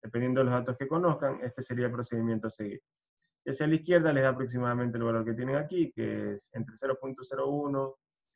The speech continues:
cero punto cero quince. Asimismo, una vez que ustedes conocen, eh, la temperatura central, podrían ustedes determinar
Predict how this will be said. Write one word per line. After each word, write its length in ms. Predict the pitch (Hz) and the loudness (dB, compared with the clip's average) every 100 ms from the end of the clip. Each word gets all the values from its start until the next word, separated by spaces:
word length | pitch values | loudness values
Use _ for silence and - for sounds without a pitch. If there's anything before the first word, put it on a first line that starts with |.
| _ _ | _ _
cero 240 | 139 131 | -2 0
punto 240 | 135 123 | 0 -2
cero 240 | 120 120 113 | -2 0 2
quince. 360 | 110 95 - _ _ _ _ _ _ _ _ _ _ _ _ _ _ _ | 0 -2 -10 _ _ _ _ _ _ _ _ _ _ _ _ _ _ _
Asimismo, 540 | 151 151 180 185 180 175 | 4 8 8 8 8 8
una 220 | 170 165 | 10 10
vez 140 | 165 | 8
que 80 | 165 | 6
ustedes 320 | 143 160 156 | 2 4 4
conocen, 600 | 156 151 147 165 165 - - | 4 0 0 2 0 -2 -6
eh, 180 | 131 131 | 0 4
la 140 | 135 | 4
temperatura 460 | 139 135 139 151 156 | 2 4 2 4 2
central, 500 | 165 160 185 185 185 | 2 8 10 10 8
podrían 460 | 139 135 147 147 | 2 4 6 4
ustedes 400 | 131 - 143 143 | 0 0 2 2
determinar 680 | 143 139 156 165 160 156 156 | 2 0 4 8 8 8 4